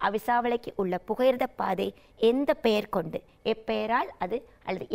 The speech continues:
எவ்வாறு அழைக்கப்படுகின்றது என்று பார்த்தோமே ஆனால், கழனி பள்ளத்தாக்கு புகையிரத சேவை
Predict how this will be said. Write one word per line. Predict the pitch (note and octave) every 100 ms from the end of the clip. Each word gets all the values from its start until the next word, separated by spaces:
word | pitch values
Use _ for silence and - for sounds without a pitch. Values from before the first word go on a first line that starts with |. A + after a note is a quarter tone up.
| A#3
எவ்வாறு | G#3+ C4 B3 G4+ - -
அழைக்கப்படுகின்றது | G3 G3 A3+ - - D#3 - - - _ _ G3
என்று | F#3 G3 A3+
பார்த்தோமே | A#3+ - C4 C4+ - F3
ஆனால், | F3 F3+ F3+ - _ _
கழனி | A#3+ B3 D4 D#4+ - -
பள்ளத்தாக்கு | G3+ G3 - G#3 G3+ - A3+ -
புகையிரத | G3 A3 A3 A#3 -
சேவை | G#3 G3+ G3+